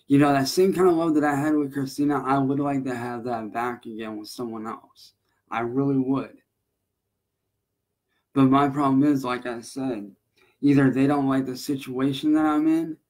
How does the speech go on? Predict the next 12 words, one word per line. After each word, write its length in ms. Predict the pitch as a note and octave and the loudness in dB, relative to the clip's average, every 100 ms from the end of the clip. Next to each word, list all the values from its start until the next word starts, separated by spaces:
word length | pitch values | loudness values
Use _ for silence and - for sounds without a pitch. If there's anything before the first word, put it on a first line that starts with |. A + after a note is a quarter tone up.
| _ _ _ _ | _ _ _ _
or 240 | B2+ B2 | -2 0
their 160 | B2 A#2+ | -2 -4
parents 420 | C3 C3+ C#3+ C3+ | -2 0 0 -2
just 220 | C#3 - | -4 -6
flat 340 | - C#3 C3+ B2+ | -8 -2 -2 0
out 200 | B2+ B2 | -4 -4
hate 240 | C3 C3 | -4 -2
me 160 | B2 A#2+ | -4 -8
for 420 | B2+ A#2+ A2+ A2 | -8 -8 -8 -12
no 400 | - A#2+ B2+ B2+ | -10 -6 -4 -4
fucking 440 | B2 - B2 B2+ A#2+ | -6 -8 -6 -6 -6
reason. 460 | B2 B2+ - - | -4 -4 -8 -16